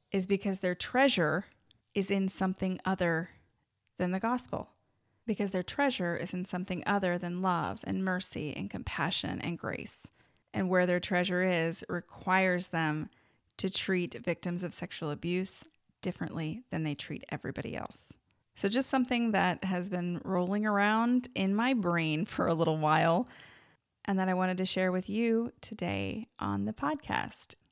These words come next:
I have more questions than I have answers, <laughs> but I think it's important to ask these questions. I think it's important to be honest. And there are very few people,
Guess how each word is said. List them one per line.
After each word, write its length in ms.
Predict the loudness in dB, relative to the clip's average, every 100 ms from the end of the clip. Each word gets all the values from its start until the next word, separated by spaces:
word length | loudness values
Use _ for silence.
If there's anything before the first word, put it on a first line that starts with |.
| _ _
I 80 | -2
have 340 | 0 4 4 4
more 200 | 0 2
questions 640 | 2 2 2 2 0 0
than 160 | -2 -2
I 80 |
have 260 | 0 0 0
answers, 580 | 0 0 0 2 2 2
<laughs> 180 | 2 4
but 320 | 4 4 0 -8 -12 -20 -12 0
I 80 | 2
think 200 | 4 2
it's 140 | 0
important 400 | -2 0 0 0
to 80 | 0
ask 220 | 2 0
these 160 | -2 -6
questions. 420 | -2 -2 -2 -2
I 60 | -2
think 200 | 0 0
it's 120 | 0
important 440 | 0 0 0 -2
to 80 | -2
be 140 | -2 0
honest. 600 | -2 -2 -4 -8 -8 -10 _ _ _
And 140 | 0 2
there 140 | 2
are 40 |
very 380 | 4 4 4 2
few 580 | 0 -4 0 4 4 2
people, 600 | -2 -4 -4 -4 -4